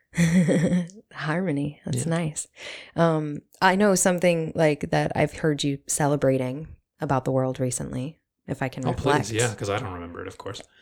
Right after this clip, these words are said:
Speaker 1: Um, well, just, like, in terms of what's going on with psychedelic research
Speaker 2: Oh,
Speaker 1: and,
Speaker 2: sure.
Speaker 1: you
Speaker 2: Yeah.
Speaker 1: know,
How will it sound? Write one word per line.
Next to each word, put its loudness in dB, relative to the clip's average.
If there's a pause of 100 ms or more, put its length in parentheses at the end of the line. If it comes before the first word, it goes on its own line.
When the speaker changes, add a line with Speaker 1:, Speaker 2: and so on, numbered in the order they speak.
(180)
Speaker 1:
Um, 2 (140)
well, 6
just, 0
like, 2
in 0
terms -4
of 0
what's -2
going -2
on -2
with -4
psychedelic -2
research -4
Speaker 2:
Oh, 4
Speaker 1:
and, 2
Speaker 2:
sure. -4
Speaker 1:
you -2
Speaker 2:
Yeah. 0
Speaker 1:
know, -4